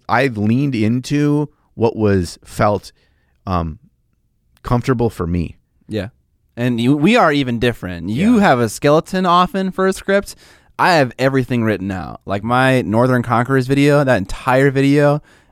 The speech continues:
Speaker 2: even the jokes, maybe with two to, maybe one to two of the jokes are ad-libbed,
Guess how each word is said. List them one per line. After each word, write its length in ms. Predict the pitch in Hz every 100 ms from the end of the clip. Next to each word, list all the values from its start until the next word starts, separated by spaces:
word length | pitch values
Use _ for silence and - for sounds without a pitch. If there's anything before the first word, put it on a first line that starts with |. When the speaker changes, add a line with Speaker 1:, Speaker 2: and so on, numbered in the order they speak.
| _
Speaker 2:
even 300 | 117 131 143
the 80 | 120
jokes, 460 | 98 107 95 85 -
maybe 180 | 143 147
with 140 | -
two 220 | - 160
to, 380 | 139 120 107 95 _
maybe 300 | 123 131 131
one 200 | 117 143
to 60 | 147
two 180 | - 151
of 40 |
the 60 | 127
jokes 320 | 120 110 98
are 160 | 92 -
ad-libbed, 580 | 101 107 120 127 135